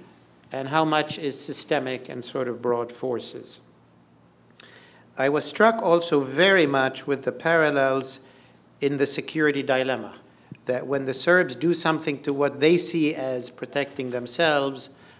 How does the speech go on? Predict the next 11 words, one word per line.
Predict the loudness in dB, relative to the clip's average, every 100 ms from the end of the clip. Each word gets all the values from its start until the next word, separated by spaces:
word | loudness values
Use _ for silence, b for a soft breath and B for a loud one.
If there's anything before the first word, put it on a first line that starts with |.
| B -2
like | 0 0
the | -2
Iranians | 0 2 2 0 -4 -6 -6
have | -4 -2 -4 -8 -20 -20 b b b _ _ -16
an | -14 -8
army | -6 -6 -8 -8
in | -2
Lebanon | -2 0 -4 -6
to | -10
protect | -10 -8 -6 -6 -8
themselves, | -14 -8 4 6 8 4 0 -6 -16